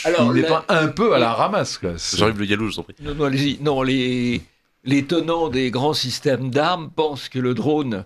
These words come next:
Speaker 1: euh, finira par se démoder, puisqu'il peut être abattu assez facilement, euh, par, euh, des canons ou des mitrailleuses, euh, ou des mitraillettes à répétition. Donc on n'a pas encore trouvé, euh, le moyen de les abattre,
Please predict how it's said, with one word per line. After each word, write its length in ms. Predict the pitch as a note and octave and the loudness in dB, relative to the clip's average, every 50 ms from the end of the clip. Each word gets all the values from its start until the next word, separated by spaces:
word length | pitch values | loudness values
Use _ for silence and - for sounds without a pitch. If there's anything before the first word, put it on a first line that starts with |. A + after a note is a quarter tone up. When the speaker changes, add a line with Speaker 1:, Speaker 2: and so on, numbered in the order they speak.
| - _ _ _ _ - | -12 _ _ _ _ -4
Speaker 1:
euh, 40 | B2 | -2
finira 560 | - - - C3+ B2+ C3 B2+ A#2+ C#3 C#3+ C#3+ | -2 -2 -2 0 2 2 2 2 2 0 0
par 140 | - - - | -2 -6 -4
se 140 | - - | -4 -6
démoder, 480 | B2+ A#2 C3 B2+ B2 B2+ B2+ C3+ D#3+ E3 | -2 -2 0 0 0 0 2 2 0 0
puisqu'il 800 | E3 - A#2+ - - - - C3+ B2+ B2+ A#2+ A2 F#2+ - B2+ A2+ | -2 -6 -8 -8 -8 -4 -2 0 0 0 0 -2 -2 -4 -8 -8
peut 160 | - - B2 C3+ | -6 -2 0 0
être 160 | C3 B2 - | 0 0 -2
abattu 540 | C3 A2 B2 B2 B2 B2 - D3+ C3+ A2+ - - | 0 0 0 -2 -2 -6 -10 -8 -8 -8 -6 -4
assez 260 | C3 B2 - - C3+ | -4 -4 -2 -2 -2
facilement, 760 | - C3+ A#2+ - - - B2+ A#2+ B2+ C#3 D3 D#3 E3+ F3 - _ _ _ _ _ _ - | 0 -2 -2 -2 -2 -4 -2 -2 0 0 2 0 0 -2 -8 _ _ _ _ _ _ -2
euh, 80 | A#2 B2 | -2 -2
par, 400 | A2 - C3+ C3+ C3+ C3 A#2 A#2+ B2 | 0 2 4 4 4 4 2 -2 -4
euh, 140 | B2 B2 A#2 | -4 -2 -2
des 160 | A#2+ C3 - | -2 -2 -2
canons 420 | - D3 C3+ C3+ D3+ D#3 D#3+ D#3 | 0 -2 0 0 0 -2 -2 -2
ou 80 | D3+ C3+ | -2 0
des 120 | A#2 C3 | 0 0
mitrailleuses, 800 | B2 B2 A#2+ A#2+ - - C3+ B2+ B2+ C#3+ D3+ D#3 D#3+ D#3 A#2+ A2 | 0 0 -2 -2 0 0 0 2 2 0 2 2 2 0 2 2
euh, 80 | B2+ A#2+ | 0 2
ou 100 | B2 B2 | 0 0
des 120 | A#2 B2 | 0 0
mitraillettes 500 | A#2+ B2 - - B2+ B2+ C#3 D3 D3+ - | 0 0 0 0 0 2 2 2 2 2
à 80 | C3 B2 | 0 0
répétition. 640 | A#2+ A#2+ B2 C#3 C3 - C#3+ A#2+ - - B2 G2 G#2 | 0 0 -2 -4 -4 -4 -6 -6 -4 -4 -4 -4 -4
Donc 200 | G#2 B2 B2+ - | -6 -6 -2 -2
on 40 | C3+ | 0
n'a 120 | B2+ B2 B2 | 0 0 2
pas 100 | - D#3+ | 2 0
encore 320 | C#3+ C#3 - D#3+ D3 - | 0 2 0 -2 -2 -2
trouvé, 540 | - - - C#3 C3 C#3 D3+ D#3 D3+ C3+ C3 A#2 | -6 -8 -6 -2 0 2 2 2 2 2 2 2
euh, 280 | A2+ A2+ G#2+ G#2+ - - _ _ _ _ _ _ | 2 2 2 0 -4 -8 _ _ _ _ _ _
le 180 | - A#2+ B2+ B2 | 0 2 2 2
moyen 340 | A#2+ B2+ C3+ C3+ C#3 D3 D3 | 2 2 2 4 4 2 2
de 80 | C3+ B2 | 0 -2
les 180 | B2 B2+ C3 | -4 0 0
abattre, 340 | C3+ B2 B2 E3 F3 - - | 0 0 2 0 -2 -2 -6